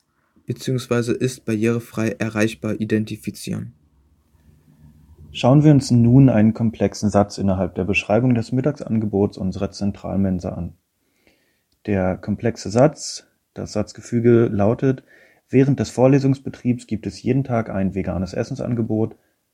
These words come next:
Speaker 2: das durch einige ebenfalls vegane Beilagen ergänzt werden kann.“ Wir haben hier zuerst den Hauptsatz: „Während des Vorlesungsbetriebs gibt es jeden Tag ein veganes Essensangebot“, mit dem Prädikat „gibt“ und den Relativsatz,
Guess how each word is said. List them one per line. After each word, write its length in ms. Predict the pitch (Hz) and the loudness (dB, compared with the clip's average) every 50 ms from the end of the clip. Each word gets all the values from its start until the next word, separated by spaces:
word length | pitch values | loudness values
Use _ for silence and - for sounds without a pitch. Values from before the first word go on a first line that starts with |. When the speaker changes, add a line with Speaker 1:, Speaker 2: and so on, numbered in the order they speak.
| _ _ | _ _
Speaker 2:
das 240 | - 117 123 - - | -4 -4 -4 -4 -4
durch 240 | - 117 110 - - | -4 -6 -4 -4 -4
einige 300 | 98 98 101 98 95 - | -2 0 0 0 -2 -2
ebenfalls 500 | - 110 123 123 123 123 113 110 - - | -2 -2 -2 -2 -2 -4 -4 -4 -4 -6
vegane 300 | 98 101 95 95 98 92 | -8 -6 -2 -2 -2 -2
Beilagen 440 | 87 85 82 87 92 92 95 104 104 | -4 -4 -4 -4 -2 -2 -2 -2 -4
ergänzt 480 | 101 92 - 92 95 92 - - - | -6 -6 -6 -8 -8 -8 -10 -14 -14
werden 220 | - - 92 87 87 | -14 -12 -12 -12 -12
kann.“ 240 | - 92 - - _ _ _ _ _ _ _ _ _ _ _ _ _ _ _ _ _ _ _ _ _ _ _ _ _ | -14 -16 -16 -16 _ _ _ _ _ _ _ _ _ _ _ _ _ _ _ _ _ _ _ _ _ _ _ _ _
Wir 160 | - 113 104 | 0 2 2
haben 200 | 101 110 107 104 | 4 4 2 2
hier 380 | 101 113 135 143 147 147 135 139 | 2 4 4 4 4 4 0 -2
zuerst 680 | - - - - 107 104 101 101 - - - - _ | -6 -10 -6 -2 0 0 0 0 -2 -6 -12 -10 _
den 280 | - 95 95 95 95 90 | -2 0 0 0 0 0
Hauptsatz: 640 | 107 113 - - - - 139 135 131 - - - - | -2 -2 -4 -4 -4 -2 -2 -2 -2 -4 -10 -14 -6
„Während 320 | - 101 101 98 98 95 - | -4 -2 0 0 0 -2 -4
des 100 | 98 - | -6 -6
Vorlesungsbetriebs 840 | - 123 120 127 123 127 123 - - - - - - 113 113 - - | -4 0 2 2 2 0 -2 -4 -8 -14 -10 -4 -4 -4 -4 -4 -8
gibt 200 | - 104 - 101 | -12 -10 -10 -12
es 100 | 101 - | -8 -4
jeden 240 | 104 107 104 104 - | -2 0 0 0 0
Tag 240 | 104 98 98 - | 0 -2 -2 -2
ein 160 | 107 101 92 95 | -2 -4 -2 -2
veganes 320 | 95 95 92 95 95 - | -4 -4 -6 -8 -8 -8
Essensangebot“, 760 | - 123 - 135 127 - 117 117 113 113 107 110 107 104 - - _ _ _ _ _ _ _ _ _ | -8 -8 -8 -8 -8 -6 -4 -2 -2 0 0 0 0 0 -2 -8 _ _ _ _ _ _ _ _ _
mit 160 | 131 131 127 | -2 0 0
dem 140 | 139 131 123 | 0 0 -2
Prädikat 600 | - - 95 101 95 98 92 90 87 85 - _ | -2 -4 -6 -6 -6 -6 -6 -6 -6 -6 -8 _
„gibt“ 360 | - 123 147 170 - _ - _ _ _ _ _ _ _ _ _ _ _ | -4 -2 -2 -2 -2 _ -14 _ _ _ _ _ _ _ _ _ _ _
und 400 | - 127 139 139 143 139 - - | 0 2 4 4 2 0 0 0
den 240 | 107 101 101 95 95 | 2 2 2 2 2
Relativsatz, 1080 | 95 104 107 117 113 - - 135 131 - - 123 120 120 117 120 - - - - _ | 2 2 0 0 0 -2 -4 -8 -8 -6 -4 -2 -2 -2 -2 -4 -10 -18 -20 -20 _